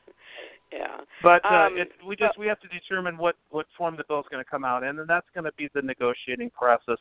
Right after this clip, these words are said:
Speaker 2: that we go through this interim, and, you know, what, what the appetite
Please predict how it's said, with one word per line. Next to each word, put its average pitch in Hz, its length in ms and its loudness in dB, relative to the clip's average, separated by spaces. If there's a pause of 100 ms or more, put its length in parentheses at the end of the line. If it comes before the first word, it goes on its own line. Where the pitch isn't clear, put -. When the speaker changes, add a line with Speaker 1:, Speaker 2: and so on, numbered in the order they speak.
Speaker 2:
that - 120 -6
we 127 100 -8
go 123 280 0
through 131 140 -4
this 120 140 -4 (100)
interim, 120 460 -4 (560)
and, 117 540 4
you 120 100 0
know, 117 180 2 (220)
what, 139 480 4 (120)
what 135 180 2
the 139 120 8
appetite 131 500 6